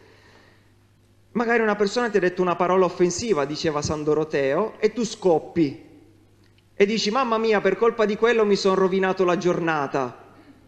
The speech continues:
Ma lui diceva: "Ma sei sicuro che è per colpa di quella persona? O è per la poca umiltà e la poca pazienza, per cui per una parola ti sei lasciato rovinare una giornata? Forse quella persona ti ha fatto un favore,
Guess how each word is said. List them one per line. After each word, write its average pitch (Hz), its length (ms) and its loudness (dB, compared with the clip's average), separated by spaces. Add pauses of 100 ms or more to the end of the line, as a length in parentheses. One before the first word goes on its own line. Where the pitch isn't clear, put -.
(120)
Ma 175 120 -4
lui 233 120 -6
diceva: 156 600 -4
"Ma 156 100 -12
sei 175 140 -2
sicuro 240 380 -4
che 156 80 -2
è - 20 -6
per - 160 -8
colpa 151 320 -6
di 143 100 -6
quella 147 260 -6
persona? 165 760 -8 (640)
O 180 60 4
è 190 60 2
per 196 240 -4
la 190 100 -2
poca 220 280 -4
umiltà 185 520 -2
e - 20 -2
la 156 120 -4
poca 170 260 -8
pazienza, 143 880 -6 (180)
per 165 180 -4
cui 190 120 0
per 190 200 -4
una 208 180 -4
parola 196 460 -4
ti 185 100 -10
sei 160 160 -6
lasciato 151 400 -6
rovinare 151 400 -6
una 143 160 -8
giornata? 135 720 -8 (560)
Forse 214 320 -2
quella 151 200 -2
persona 196 320 -6
ti 175 80 -6
ha 131 60 -4
fatto - 280 -10
un 143 80 -10
favore, 156 560 -4